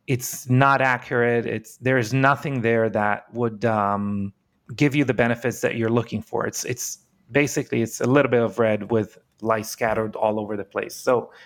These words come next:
there are wavelengths that are the mo-, that science has shown to be the most beneficial, right? The, it's not just, "Oh, we're, we're seeing a specific color or not seeing a specific color, and that's the ultimate treatment."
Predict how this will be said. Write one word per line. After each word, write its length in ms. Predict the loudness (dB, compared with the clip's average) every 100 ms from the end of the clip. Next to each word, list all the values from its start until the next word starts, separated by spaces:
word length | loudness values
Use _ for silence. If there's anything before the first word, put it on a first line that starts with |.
| -20 _ _ 0
there 240 | 2 4
are 320 | 6 4 2
wavelengths 500 | 0 -2 -2 -6 -6 0
that 160 | 2
are 160 | 2 -2 -6 -18 -6
the 80 | 0
mo-, 260 | 0 0 0
that 360 | 0 0 -6 -6
science 420 | 0 0 0 -6
has 120 | -10
shown 300 | -2 0 0
to 100 | -2
be 140 | -4 -2
the 100 | 0
most 260 | 0 0
beneficial, 520 | -4 -4 -4 -4 -4 -2
right? 260 | 0 0 -4 -10 -6
The, 80 | -4
it's 180 | -4 2
not 260 | 2 2 -2
just, 400 | -6 -8 -16 -20 _ _ _ _
"Oh, 140 | 0 2
we're, 260 | 2 0 -4
we're 160 | -4
seeing 300 | -2 -2 0
a 20 |
specific 520 | -2 -4 -2 -2 -2 -2
color 520 | -2 0 -2 -2 -4
or 160 | -6 -2
not 240 | -2 -2
seeing 220 | -4 -6
a 40 | -6
specific 440 | -8 -10 -10 -10
color, 300 | -4 -2 0
and 140 | 0 0
that's 480 | 0 -2 -10 -16 -20 _ _ -4
the 160 | 0
ultimate 640 | 2 0 -4 -8 -8 -14 -18 _ -6
treatment." 540 | -2 -2 -2 -6